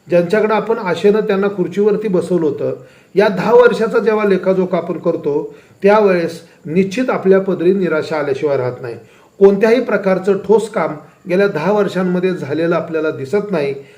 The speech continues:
आणि जी काही कामं झाली, ती कामं, त्यामध्ये प्रचंड भ्रष्टाचार झालेला आहे आणि ती भ्रष्टाचाराची प्रकरणं या ठिकाणी अनेक वेळा आम्ही काढण्याचा प्रयत्न केला, परंतु या ठिकाणी पैशाच्या जोरावर ही प्रकरणं दडपण्याचं काम झालेलं आहे.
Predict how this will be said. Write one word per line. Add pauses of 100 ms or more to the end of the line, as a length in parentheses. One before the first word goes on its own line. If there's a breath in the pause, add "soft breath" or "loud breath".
(140 loud breath)
आणि
जी
काही
कामं
झाली, (360 loud breath)
ती
कामं, (280 loud breath)
त्यामध्ये
प्रचंड
भ्रष्टाचार
झालेला
आहे (360 loud breath)
आणि
ती
भ्रष्टाचाराची
प्रकरणं (400 loud breath)
या
ठिकाणी
अनेक
वेळा
आम्ही
काढण्याचा
प्रयत्न
केला, (460 loud breath)
परंतु (300 loud breath)
या
ठिकाणी
पैशाच्या
जोरावर
ही
प्रकरणं
दडपण्याचं
काम
झालेलं
आहे.